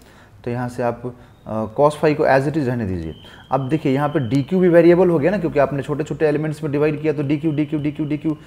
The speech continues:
वेरिएबल हो गया। तो ये के डीक्यू upon आर स्क्वायर और cos phi है, तो अब यहाँ पे phi भी वेरिएबल और डीक्यू भी वेरिएबल, तो यहाँ पे बहुत सारा वेरिएबल हो गया, तो आपको इसको चेंज करना पड़ेगा, ठीक है। आप इसको क्या करेंगे, आप लिखेंगे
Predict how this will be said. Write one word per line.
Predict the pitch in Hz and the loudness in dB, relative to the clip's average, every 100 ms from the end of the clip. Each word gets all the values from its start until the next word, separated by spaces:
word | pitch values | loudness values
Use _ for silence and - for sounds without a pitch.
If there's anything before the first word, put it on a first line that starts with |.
| - - - | -20 -16 0
वेरिएबल | 139 151 170 165 | 4 6 6 4
हो | 139 | 2
गया। | 123 117 - - - - | -2 -4 -12 -20 -12 -6
तो | 143 | -2
ये | 143 143 - | -2 -2 4
के | 170 | 4
डीक्यू | 143 151 160 151 | 4 2 2 0
upon | 151 | 2
आर | 143 143 | 0 0
स्क्वायर | - 160 | -2 0
और | 139 143 160 | 0 0 2
cos | 160 - | 2 2
phi | 151 156 | 2 4
है, | 147 131 - - - | 2 -4 -8 -20 -4
तो | 139 | 2
अब | 139 | 2
यहाँ | 147 147 | 2 0
पे | 160 | -2
phi | - 143 156 | 2 4 6
भी | 165 | 6
वेरिएबल | 160 151 160 160 | 6 6 4 2
और | 143 | 0
डीक्यू | 135 143 170 | 0 0 0
भी | 165 | 4
वेरिएबल, | 156 139 131 123 - - - - | 4 2 0 -4 -10 -20 -20 -14
तो | - | -6
यहाँ | 139 143 | -4 -2
पे | 151 | -4
बहुत | 127 127 | -4 0
सारा | 139 139 | 4 6
वेरिएबल | 143 143 143 143 | 4 4 2 2
हो | 131 | 0
गया, | 120 113 113 - - - | -2 -6 -10 -20 -20 -8
तो | - | 0
आपको | 120 117 165 | 0 0 -2
इसको | 147 - | -2 -2
चेंज | 175 165 175 147 | 0 2 2 0
करना | 123 98 | -2 -4
पड़ेगा, | 95 85 85 87 - - - - | -4 -6 -8 -12 -18 -20 -14 -10
ठीक | 131 | -4
है। | - | 0
आप | 120 127 | 0 -2
इसको | - 123 | -10 -4
क्या | 135 | -2
करेंगे, | 139 123 147 156 | 0 -2 -2 -4
आप | - 117 | -6 -6
लिखेंगे | 120 113 127 185 | -6 -6 -6 -8